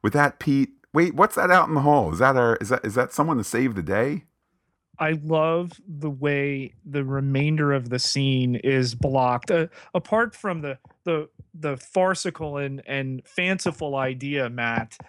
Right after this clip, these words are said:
Speaker 2: that our government would meet with Russians and there would be, um, you know, uh, books of, of dark matter and energy discussed and secrets exchanged. Let's, let's leave that fantasy aside for a second.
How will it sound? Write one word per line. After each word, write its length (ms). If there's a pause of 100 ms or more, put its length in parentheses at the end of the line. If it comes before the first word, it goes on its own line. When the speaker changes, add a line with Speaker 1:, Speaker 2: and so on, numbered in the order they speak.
(140)
Speaker 2:
that 140
our 160
government 600
would 240
meet 320
with 200
Russians 680
and 220
there 180
would 300
be, 360 (320)
um, 540 (420)
you 140
know, 380
uh, 460
books 440
of, 320
of 400
dark 340
matter 440
and 120
energy 480
discussed 680
and 140
secrets 480
exchanged. 720 (240)
Let's, 260
let's 220
leave 180
that 240
fantasy 460
aside 500 (220)
for 120
a 60
second. 520